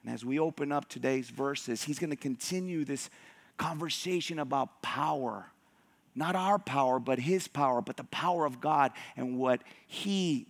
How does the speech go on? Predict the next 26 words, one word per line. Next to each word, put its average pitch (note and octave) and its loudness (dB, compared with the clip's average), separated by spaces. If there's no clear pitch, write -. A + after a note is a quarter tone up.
did D3+ 0
for C3 -6
you D#3+ -2
and D#3 -6
for C#3 -8
me B2+ -2
and A#2 -6
anybody C#3+ -2
who's G#2 -8
put B2 -6
their G#2+ -4
trust - -8
in G#2 -12
Jesus D3+ -10
Christ. - -18
So - -6
let's E3+ 2
begin. B2+ 2
Who A#3+ 2
were F3+ 4
we? A2 2
He's A#2+ -10
gonna D#3 -2
mention D#3+ 0
three G#3+ 0
things. C3+ -2